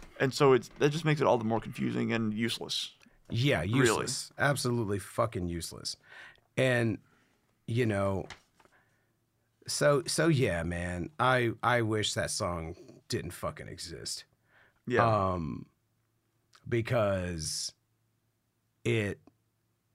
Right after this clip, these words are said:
Speaker 2: because if it didn't, you know, yeah, man. Like, what the fuck, Phil? I wish, I wish you weren't, I wish you didn't say such racist shit, you know?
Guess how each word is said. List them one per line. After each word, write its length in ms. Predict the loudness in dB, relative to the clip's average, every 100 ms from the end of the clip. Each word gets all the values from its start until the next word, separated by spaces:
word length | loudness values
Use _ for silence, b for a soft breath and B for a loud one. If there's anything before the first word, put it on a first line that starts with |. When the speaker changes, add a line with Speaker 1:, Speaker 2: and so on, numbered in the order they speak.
| _ _ -4
Speaker 2:
because 320 | 0 2 2
if 80 | 0
it 200 | -2 -2
didn't, 380 | 0 0 0
you 100 | 0
know, 400 | 2 2 2 -2 B B B B B -20 _ _ _ _ _
yeah, 280 | -12 -10 -12 -16 -16
man. 300 | -14 -14 -16 -10
Like, 240 | -6 -6 -8 B B B B B 0
what 180 | 0 4
the 60 |
fuck, 220 | 4 4
Phil? 400 | 4 4 6 4 -2 _ _
I 80 | 0
wish, 320 | 2 2 0 2
I 100 | 2
wish 260 | 4 2 4
you 80 |
weren't, 260 | 4 4 4
I 40 | 4
wish 220 | 4 4
you 60 | 2
didn't 120 | 2
say 160 | 0 0
such 240 | -2 -2
racist 360 | 0 0 -2 -4
shit, 380 | -2 0 0 -6 _ _ _ b b b b -4
you 160 | 0
know? 300 | 2 2 0